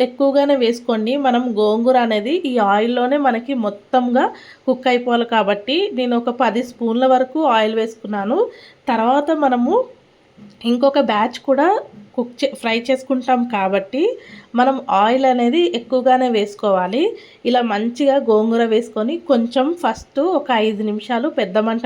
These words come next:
మీదనే ఉడికించుకొని తర్వాత మనం చిన్న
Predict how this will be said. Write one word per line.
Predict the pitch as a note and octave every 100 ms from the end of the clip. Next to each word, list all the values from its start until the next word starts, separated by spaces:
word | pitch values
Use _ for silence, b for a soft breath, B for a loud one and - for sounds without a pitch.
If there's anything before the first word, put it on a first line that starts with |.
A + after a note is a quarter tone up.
| A3
మీదనే | G#3 G3 A3+ F4+ B B B B A3
ఉడికించుకొని | A3 A#3+ A#3 - - G#3+ C4+ A#4+ A#4 -
తర్వాత | A3+ A3 C4 D#4+ E4+ C#4+
మనం | A#3+ D4+ D#4
చిన్న | C4+ A#3+